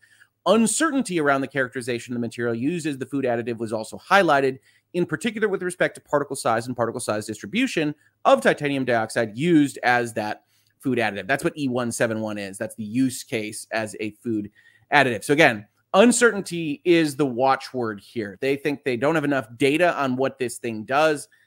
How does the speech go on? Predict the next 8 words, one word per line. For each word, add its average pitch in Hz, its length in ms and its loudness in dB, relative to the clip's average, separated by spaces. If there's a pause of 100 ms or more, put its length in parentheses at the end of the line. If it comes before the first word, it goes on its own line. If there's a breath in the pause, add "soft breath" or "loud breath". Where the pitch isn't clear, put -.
(140 soft breath)
Uh, 131 240 0
and 131 240 -2
so 123 480 0
they 135 320 0 (160)
look 180 360 -2
to 175 400 -2
examine 139 560 0
it 127 180 -4